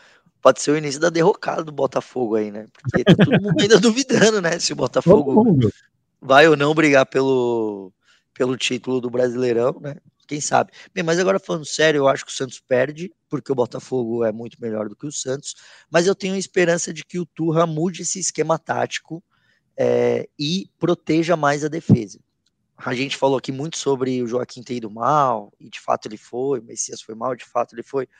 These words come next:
Speaker 1: Dodô foi mal, e de, e de fato ele foi. Mas assim, o, a, a linha de defesa do Santos fica muito exposta, muito exposta.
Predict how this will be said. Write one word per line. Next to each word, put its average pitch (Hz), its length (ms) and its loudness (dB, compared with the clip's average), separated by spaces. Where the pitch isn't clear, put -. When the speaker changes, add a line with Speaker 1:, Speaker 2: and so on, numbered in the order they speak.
Speaker 1:
Dodô 143 480 2
foi - 180 -2
mal, 147 320 4
e 127 80 -10
de, - 180 -20
e - 120 -20
de - 120 -20
fato - 260 -16
ele 120 80 -10
foi. 131 220 -6
Mas 185 120 -4
assim, 185 220 -4
o, 165 160 -2
a, 151 120 2
a 135 180 2
linha 160 240 -2
de 208 120 -8
defesa 175 360 -4
do 156 100 -14
Santos 165 320 -12
fica 208 280 -6
muito 185 340 -4
exposta, - 640 -2
muito 170 380 -10
exposta. - 520 -4